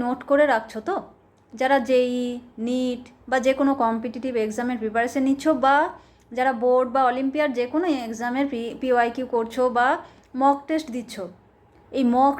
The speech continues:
টেস্ট অ্যানালিসিস করা এবং মক টেস্টের পরে তুমি নতুন যেগুলো শিখলে, তোমার যেগুলো ভুল হলো, সেই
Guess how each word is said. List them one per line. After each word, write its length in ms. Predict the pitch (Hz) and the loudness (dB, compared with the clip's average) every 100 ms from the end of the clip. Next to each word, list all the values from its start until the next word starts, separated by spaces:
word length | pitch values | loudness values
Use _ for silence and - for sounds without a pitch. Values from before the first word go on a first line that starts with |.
| - | -4
টেস্ট 240 | 359 349 - | -4 -4 -6
অ্যানালিসিস 680 | 240 254 277 302 302 349 - | -4 -2 0 0 -2 -6 -4
করা 300 | 240 202 185 - - | -2 0 -2 -6 -10
এবং 200 | 262 277 285 233 | -2 2 2 4
মক 180 | 240 240 - | 0 0 -4
টেস্টের 400 | 311 311 320 302 269 | -4 -4 -4 -2 0
পরে 260 | 233 233 320 | 2 2 2
তুমি 220 | 320 262 | 2 0
নতুন 320 | 247 226 285 285 | -2 -2 0 2
যেগুলো 300 | 254 233 247 262 | 2 0 -2 -2
শিখলে, 460 | - 277 277 214 190 - - - | 0 -2 0 -6 -6 -14 -20 -6
তোমার 200 | 302 311 294 | 2 4 4
যেগুলো 240 | 302 302 | 2 2
ভুল 320 | 254 247 311 320 | 0 0 2 4
হলো, 220 | 277 214 185 - - - | 2 0 -6 -12 -20 -12
সেই 320 | - 285 | 0 2